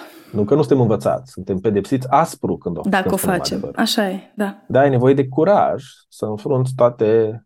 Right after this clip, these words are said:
Speaker 1: aparentele pierderi la nivel exterior, imagine și beneficii, pentru acel câștig interior de încredere în sine justificată,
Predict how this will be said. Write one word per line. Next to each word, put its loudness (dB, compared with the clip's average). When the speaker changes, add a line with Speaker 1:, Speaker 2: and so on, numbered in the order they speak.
Speaker 1:
aparentele -2
pierderi 0
la -8
nivel -4
exterior, -4
imagine -6
și -12
beneficii, -10
pentru 2
acel 2
câștig -4
interior -4
de -6
încredere -6
în -16
sine -6
justificată, -6